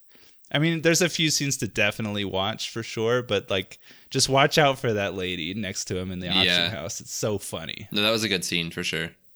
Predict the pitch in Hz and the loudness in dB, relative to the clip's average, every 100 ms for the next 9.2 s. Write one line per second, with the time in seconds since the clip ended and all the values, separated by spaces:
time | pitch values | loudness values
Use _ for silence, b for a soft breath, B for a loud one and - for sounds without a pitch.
0 | _ - 139 180 208 180 180 196 175 202 | _ -4 -2 0 2 2 2 0 0 2
1 | 269 294 - - - - - 127 139 120 | 2 0 -8 -20 -20 -20 -8 -4 -4 -4
2 | - - 165 135 156 156 139 - 131 143 | -6 -2 -2 -2 -2 -2 -2 0 4 4
3 | 131 123 113 107 98 110 127 101 87 92 | 2 -4 -6 -2 0 2 2 0 -2 -2
4 | 95 95 95 107 113 92 92 B B B | -2 -2 -2 -2 -4 -6 -10 B B B
5 | B _ 113 90 85 104 - 117 - 113 | B _ -4 -4 -2 -2 -4 -8 -4 -4
6 | 131 147 98 90 90 - 110 110 107 107 | -2 -4 -6 -6 -8 -6 -6 -6 -4 -4
7 | 110 104 92 113 127 - _ _ - 113 | -4 -6 -2 -2 -2 -6 _ _ -8 -6
8 | 110 160 180 131 135 - 147 165 156 135 | 2 2 4 0 -2 -2 -2 -2 -2 -4
9 | 135 143 | -6 -10